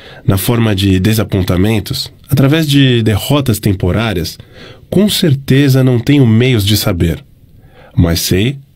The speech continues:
contudo, que nenhuma experiência do futuro pode possivelmente me atingir tão profundamente quanto aquelas do passado, porque agora tenho acesso ao meu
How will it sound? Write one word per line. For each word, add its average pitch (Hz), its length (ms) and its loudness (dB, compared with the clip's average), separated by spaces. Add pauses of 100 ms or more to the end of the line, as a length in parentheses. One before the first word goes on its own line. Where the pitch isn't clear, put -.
(300)
contudo, 123 760 0 (380)
que 104 100 0
nenhuma 127 400 2
experiência 120 540 0
do 98 100 2
futuro 117 540 0 (320)
pode 107 460 2
possivelmente 127 840 0
me 123 100 2
atingir 95 640 0 (220)
tão 220 180 2
profundamente 127 880 0 (380)
quanto 220 240 0
aquelas 156 400 0
do 139 100 4
passado, 101 600 -2 (440)
porque - 260 0
agora 87 440 -2 (360)
tenho 117 200 0
acesso 123 640 -2
ao 107 100 2
meu 104 380 0